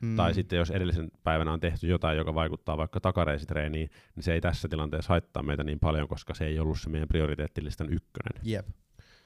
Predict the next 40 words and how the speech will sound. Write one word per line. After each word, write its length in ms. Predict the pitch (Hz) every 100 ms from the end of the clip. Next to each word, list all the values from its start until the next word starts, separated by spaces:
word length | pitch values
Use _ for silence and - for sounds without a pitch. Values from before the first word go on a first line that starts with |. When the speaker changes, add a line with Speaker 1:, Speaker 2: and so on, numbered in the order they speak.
| _ _ _ _ _ _ _ _ _ _ _ - -
Speaker 2:
Niin 180 | - 92
tämmösiä 420 | 82 80 73 73
asioita. 320 | 73 80 76 -
Mä 600 | - - - - - 151
Speaker 1:
Joo. 220 | 101 110 - - - - - - - _ _ _
Joo. 220 | 175 165
Speaker 2:
oon 100 | 107 110
tä-, 60 | -
oon 140 | 85
tässä 220 | 82 -
mietiskellyt. 580 | 85 80 - - - 101 - - - - _ _ _ _ _ _ -
Mut 220 | 104 101 - - - - -
<laughs> 460 | - - - - _
saiko 260 | - 101
tästä 240 | - 104 98
joku 180 | 90 87
nyt 160 | 85
jotain 240 | 82 80 78
kiinni? 240 | 78 82
Speaker 1:
Joku 140 | 185
sai 120 | 135 131
tästä 160 | 131
tehtyä 240 | 143 135 131
treeniohjelman. 640 | 123 110 107 107 104 107
Mut 80 | -
siis 120 | -
Speaker 2:
Varmasti. 500 | 143 117 95 90 95 - -
Niin, 240 | 135 135
va-, 160 | 160 -
no 160 | 185
siis 200 | 170 170
Speaker 1:
kyllä 160 | - 247
mä 120 | 254
luulen, 200 | 247 220
että 100 | 196
tosta 180 | 185 175
niinku 120 | 160
tavallaan 300 | 156 143 139
saa 120 | 135
semmosen 340 | 131 127 131